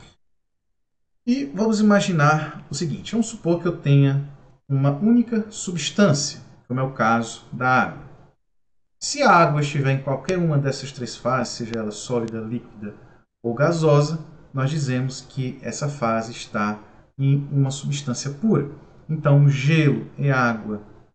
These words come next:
solidificada, portanto, é uma substância pura. O vapor de água é água no estado gasoso. Então, nós dizemos que a água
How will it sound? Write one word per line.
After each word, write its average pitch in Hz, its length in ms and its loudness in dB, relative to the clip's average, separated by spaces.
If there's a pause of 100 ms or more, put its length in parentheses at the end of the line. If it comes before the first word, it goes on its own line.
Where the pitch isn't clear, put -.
(1080)
solidificada, 120 840 0
portanto, 120 480 -8
é - 20 -8
uma 117 60 -6
substância - 600 -10
pura. - 380 -4 (540)
O 139 80 -4
vapor 156 400 4
de 175 160 2
água 143 420 4 (420)
é - 120 -2
água 143 500 0 (140)
no 135 100 -8
estado 127 680 -4 (300)
gasoso. 135 640 -2 (320)
Então, 123 400 -2
nós 123 140 -6
dizemos 120 420 -6
que 120 400 -8
a 113 220 -2
água 113 380 -6